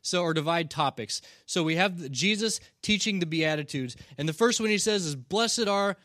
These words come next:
the poor in spirit, for they will inherit the kingdom of heaven." So why was Jesus so cryptic in the way he taught? 'Cause, I mean, this is very cryptic to me. "Blessed are the, the poor in spirit, for theirs is the kingdom of heaven."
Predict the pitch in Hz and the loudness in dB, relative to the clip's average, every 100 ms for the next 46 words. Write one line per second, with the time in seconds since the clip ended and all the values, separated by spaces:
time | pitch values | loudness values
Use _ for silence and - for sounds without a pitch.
0 | _ - - - 202 190 - - 165 123 | _ -20 -4 2 2 2 -2 -2 -2 -2
1 | - 135 190 214 180 147 180 180 175 135 | -6 -2 0 0 -2 -2 -4 -4 -8 -8
2 | 156 160 143 123 120 101 104 - _ _ | -6 -6 -6 -8 -10 -10 -18 -20 _ _
3 | _ _ _ _ _ _ _ _ - - | _ _ _ _ _ _ _ _ -4 2
4 | 226 170 _ _ _ _ _ - - 143 | 4 2 _ _ _ _ _ -20 -8 4
5 | 202 294 311 285 - 208 196 185 - 165 | 6 8 8 6 2 0 0 0 0 -2
6 | - - 151 165 - 127 - - _ _ | -6 -8 -8 -8 -8 -10 -10 -20 _ _
7 | _ _ 156 156 143 143 156 156 147 - | _ _ -4 -2 -2 0 0 0 -4 -10
8 | _ _ - 131 - - 160 120 71 _ | _ _ -14 -12 -12 -8 -6 -6 -10 _
9 | _ _ _ _ 160 175 220 180 240 262 | _ _ _ _ -2 2 4 4 4 2
10 | 208 208 208 151 214 - 160 - 160 139 | 2 4 4 4 2 2 -2 -2 -2 -2
11 | 110 127 190 208 208 202 196 - - - | -2 0 2 2 2 4 4 2 -10 -6
12 | - 147 139 151 - 190 175 151 170 156 | 0 0 0 -4 0 0 2 0 -2 -2
13 | 120 139 170 160 147 - 151 139 135 131 | -2 -2 -2 -2 -4 -4 -4 -2 -2 -2
14 | 127 | -4